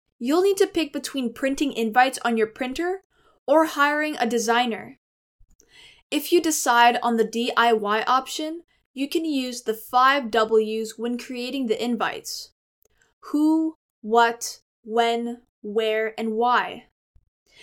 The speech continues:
Send the invites three to four weeks in advance for smaller parties and six to eight weeks for larger ones. Number six,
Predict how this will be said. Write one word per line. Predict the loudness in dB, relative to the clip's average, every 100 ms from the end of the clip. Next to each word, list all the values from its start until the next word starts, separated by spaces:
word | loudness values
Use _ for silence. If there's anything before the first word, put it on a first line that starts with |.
| -20
Send | -10 -4 -2 0 0
the | -2 0
invites | -2 0 2 0 0 -6 -10 -6
three | 0 2
to | 2
four | 0 -2
weeks | -2 -4 -8 -6
in | -4
advance | -2 -2 -2 -2 -4
for | -4
smaller | -4 0 2 2 0
parties | -4 -6 -6 -14 -16 -18 _ -20 _
and | -4 -2
six | -2 -2 -2 -4
to | -6 -6 -2
eight | -4 -2
weeks | -4 -4 -6
for | -6 0
larger | 2 2 4
ones. | 0 0 -10 -14 -16 -16 _ _ _ _ _ _ _ _ _ _ _ _ _ _ _
Number | -4 2 2
six, | 2 0 0 -2 -8 -10